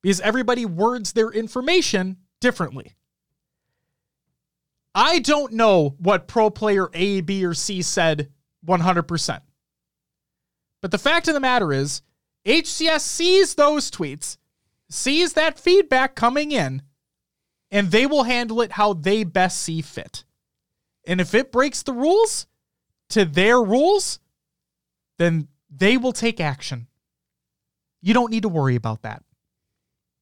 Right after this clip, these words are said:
Worry about yourself. Spartan benches himself on E United. This is from Spartan. He says, Shedding some tears as I type this.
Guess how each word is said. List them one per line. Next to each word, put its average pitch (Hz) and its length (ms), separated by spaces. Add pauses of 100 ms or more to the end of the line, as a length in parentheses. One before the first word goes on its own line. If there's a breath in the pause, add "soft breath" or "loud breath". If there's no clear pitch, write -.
(920)
Worry 247 220
about 240 220
yourself. 123 380 (3250)
Spartan 277 400
benches 233 360
himself 190 640 (1120)
on 175 140
E 170 60
United. 160 460 (580 soft breath)
This 185 120
is 170 100
from 208 180
Spartan. 160 360
He 165 60
says, 151 440
Shedding 330 340
some 254 180
tears 233 300
as 175 100
I 170 80
type 131 280
this. - 260